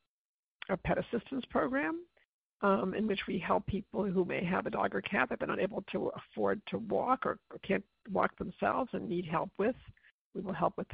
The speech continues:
that. And we also, or change the litter box. Um, and we also, um, help, um, we do have these workshops, about eighty of them per year, and we also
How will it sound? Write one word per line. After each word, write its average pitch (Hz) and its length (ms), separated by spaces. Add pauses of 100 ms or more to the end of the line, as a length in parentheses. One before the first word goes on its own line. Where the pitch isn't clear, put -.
that. 320 220 (640)
And 233 420
we 226 240 (140)
also, 214 360
or - 120
change 190 300
the 190 60
litter 196 140 (140)
box. 233 180 (300)
Um, 196 280
and 226 120
we 226 140
also, 240 600
um, 208 240 (160)
help, 208 200 (760)
um, 196 260
we 202 100
do 208 160
have 190 280
these 190 240
workshops, 226 680
about - 320
eighty 180 160
of 185 100
them 185 240
per 190 100 (160)
year, 220 180 (160)
and 190 160
we 190 140
also 185 320